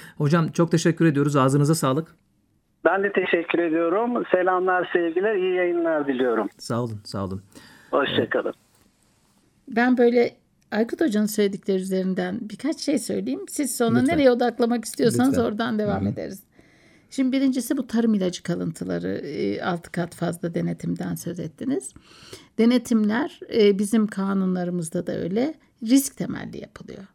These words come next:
Speaker 3: Bu ne demek? E, e, devletlerin belli bir bütçesi var. O bütçeyi denetimlere ayırırken çok büyük paralar ayrılıyor aslında. Çünkü işte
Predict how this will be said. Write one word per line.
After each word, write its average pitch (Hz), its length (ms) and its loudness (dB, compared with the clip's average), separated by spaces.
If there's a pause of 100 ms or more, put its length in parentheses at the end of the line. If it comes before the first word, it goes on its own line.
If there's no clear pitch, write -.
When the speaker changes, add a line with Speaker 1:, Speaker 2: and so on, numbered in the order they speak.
(320)
Speaker 3:
Bu 285 100 0
ne 302 140 0
demek? 226 280 0 (440)
E, - 100 6
e, 208 1080 4 (280)
devletlerin 254 800 4
belli 233 320 2
bir 202 160 -2
bütçesi 226 480 -4
var. 185 140 -4 (120)
O 220 180 -2
bütçeyi 226 640 -2
denetimlere 208 580 0
ayırırken 190 640 -2
çok 180 300 -8
büyük - 220 -6
paralar 381 320 0
ayrılıyor 175 520 -6
aslında. 170 380 -8
Çünkü 180 360 -8
işte 185 380 -4